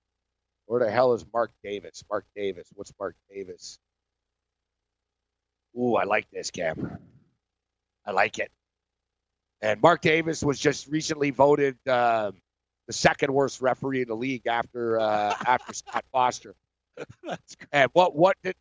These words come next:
Speaker 1: what, what the player quotes about Mark Davis? He pretends
Speaker 2: Yeah.
Speaker 1: he's your friend, but he screws
Speaker 2: Friend.
Speaker 1: you over.
Speaker 2: Yeah, I like
Speaker 1: And
Speaker 2: that. The old
Speaker 1: also
Speaker 2: backstabber.
Speaker 1: stop
Speaker 2: Meep, meep.
Speaker 1: the game.
Speaker 2: <laughs>
Speaker 1: Home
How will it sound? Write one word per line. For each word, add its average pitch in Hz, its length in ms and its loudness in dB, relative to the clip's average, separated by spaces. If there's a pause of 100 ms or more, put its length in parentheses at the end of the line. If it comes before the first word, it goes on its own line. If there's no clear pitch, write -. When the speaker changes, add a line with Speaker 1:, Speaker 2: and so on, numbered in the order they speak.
Speaker 1:
what, 202 200 4
what 208 140 4
the 190 100 2
player 185 280 4
quotes 165 380 2
about 143 200 0
Mark 147 180 4 (140)
Davis? 127 360 -8 (360)
He 143 60 -8
pretends 151 460 2
Speaker 2:
Yeah. 202 60 -6
Speaker 1:
he's 175 120 -10
your 160 120 -4 (200)
friend, 185 160 -12
but 156 100 -12
he 127 60 -6
screws 185 340 2
Speaker 2:
Friend. 175 120 2
Speaker 1:
you 139 80 0
over. 165 260 2 (360)
Speaker 2:
Yeah, 165 220 0
I 165 80 0
like 175 240 -2
Speaker 1:
And 147 100 2
Speaker 2:
that. 147 100 -6
The 165 80 -2
old 170 240 2
Speaker 1:
also 175 100 -2
Speaker 2:
backstabber. 180 720 0
Speaker 1:
stop 175 180 0 (100)
Speaker 2:
Meep, - 0 -
meep. 190 220 -8
Speaker 1:
the 151 60 -4
game. 196 140 2 (640)
Speaker 2:
<laughs> 339 180 -10 (400)
Speaker 1:
Home 240 280 6